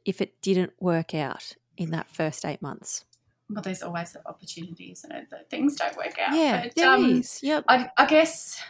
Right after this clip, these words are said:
Speaker 2: you know, like, even driving over the first day that I opened the shop, I had butterflies in my stomach.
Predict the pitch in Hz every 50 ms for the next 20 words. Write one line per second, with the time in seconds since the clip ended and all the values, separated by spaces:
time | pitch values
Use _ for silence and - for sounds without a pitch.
0 | - - _ - _ - 240 233 226 208 202 202 208 214 196 208 220 226 254 262
1 | 277 277 277 254 - 185 170 170 175 175 170 165 160 165 175 170 170 170 - 165
2 | 160 160 160 - - 165 165 170 165 170 165 160 - - - 165 156 156 156 -
3 | 156 170 170 - 190 190 185 180 - - - 165 - - - - - 175 175 185
4 | 185 - 202 196 196 - - 156 151 165 160 - - 156 160 160 165 165 - -
5 | 160 165 160 156 156 165 - - - - - 151 147 - - -